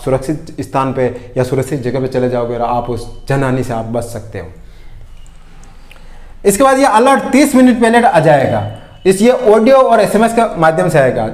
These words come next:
अगर बिजली गिर रही है तो उसका जो एसएमएस आ जाएगा आपको या ऑडियो से आ जाएगा या फिर एसएमएस आ जाएगा, तो इससे क्या आप अलर्ट हो जाओगे। आपको लगेगा यार बिजली गिरने वाली है, मैं किस जगह पे जाऊँ और कहाँ मेरे को सुरक्षित रहना है।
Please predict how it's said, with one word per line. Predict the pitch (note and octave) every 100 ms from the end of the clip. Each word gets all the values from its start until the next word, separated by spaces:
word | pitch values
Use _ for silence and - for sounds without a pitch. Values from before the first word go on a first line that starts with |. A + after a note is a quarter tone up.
| -
अगर | F3 F#3+
बिजली | F3 F#3+ G#3
गिर | F3+
रही | F#3+ G3+
है | G3
तो | G3+
उसका | F#3+ G#3 G3+
जो | G3
एसएमएस | F3+ D3+ F#3 G3+ - F3+ -
आ | D#3
जाएगा | E3+ F#3 F3+
आपको | E3 E3 E3+ D#3+ - - D#3
या | E3
ऑडियो | D#3 D#3 F#3+
से | E3+
आ | F3+
जाएगा | E3+ F3 E3+
या | E3 D#3
फिर | E3
एसएमएस | D#3+ E3+ F3 E3+
आ | C#3
जाएगा, | B2+ A#2 A2+ - - G3
तो | A3
इससे | A3 B3
क्या | A#3+
आप | A#3
अलर्ट | B3 A3+ A3
हो | E3
जाओगे। | D3+ C3+
आपको | D3 E3 G3+ A#3 A3+
लगेगा | G3+ G#3 G#3+ G#3+
यार | G#3+ F#3
बिजली | F#3 G#3
गिरने | F3+ G3
वाली | F#3+ F#3 F3+
है, |
मैं | E3+ E3+
किस | E3
जगह | E3 D#3+ D3+
पे |
जाऊँ | C#3 C3+ B2+ - - -
और | E3 E3+
कहाँ | F#3 G#3
मेरे | F#3
को | F3+
सुरक्षित | - D#3 D#3 D#3+
रहना | C3+ C3
है। | A#2 G2+